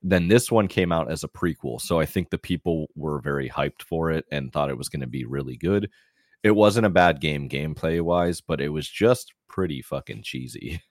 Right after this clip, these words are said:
<laughs> There was a lot of cheese with this game. And then a lot of, I've got, I've got things to discuss, but I think it's generally regarded as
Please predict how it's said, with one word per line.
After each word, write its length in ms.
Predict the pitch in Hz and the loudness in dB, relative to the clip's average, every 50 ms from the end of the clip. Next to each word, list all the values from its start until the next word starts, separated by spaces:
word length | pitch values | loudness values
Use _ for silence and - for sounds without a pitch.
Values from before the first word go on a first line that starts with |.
| _ - | _ -20
<laughs> 160 | 139 - - | -18 -4 6
There 120 | - 113 | 8 8
was 140 | 113 123 110 | 10 10 10
a 60 | 123 | 8
lot 320 | 107 95 90 90 90 92 87 | 8 8 8 6 6 4 4
of 100 | 80 - | 0 -2
cheese 320 | - - 85 80 78 69 | -4 -6 -4 -4 -6 -6
with 140 | 73 69 - | -8 -10 -10
this 180 | - 67 65 - | -10 -10 -10 -8
game. 360 | - 69 67 65 65 65 69 _ _ - _ _ _ _ - - | -6 -6 -6 -6 -6 -8 -10 _ _ -20 _ _ _ _ -2 0
And 160 | 98 98 98 | 0 2 4
then 140 | 95 95 98 | 2 2 2
a 80 | 92 | 2
lot 280 | 90 92 92 95 104 104 | 2 2 4 4 4 4
of, 380 | 104 98 90 76 - - - _ - | 2 2 0 -4 -8 -18 -16 _ -2
I've 160 | 80 87 87 | 0 0 0
got, 280 | 82 101 95 90 - - _ _ _ - | 0 0 2 0 0 -2 _ _ _ -6
I've 140 | - 76 71 | -6 -6 -2
got 220 | 73 82 73 - | 0 -2 -2 0
things 240 | - 78 73 71 - | -2 -4 -4 -4 -6
to 40 | - | -8
discuss, 440 | 67 67 - - - 71 65 - - | -8 -8 -8 -4 -4 -4 -6 -6 -8
but 240 | - - 73 69 _ _ _ _ - - _ _ _ - | -6 -6 -6 -6 _ _ _ _ -20 -20 _ _ _ 0
I 100 | 98 107 | 2 2
think 340 | 107 - - 131 127 - - - | 2 4 2 2 2 0 -6 -4
it's 380 | - 107 101 98 - - - - | 0 0 0 0 -2 -10 -16 -16
generally 600 | 87 80 - 101 95 95 95 95 92 92 92 87 | -14 -8 -4 -2 -2 0 0 0 0 0 0 0
regarded 520 | 78 82 71 65 78 76 76 76 73 73 | -2 -2 -4 -2 -2 0 0 0 -2 -2
as 360 | 65 64 69 69 67 64 67 | -2 -2 -2 -4 -4 -6 -10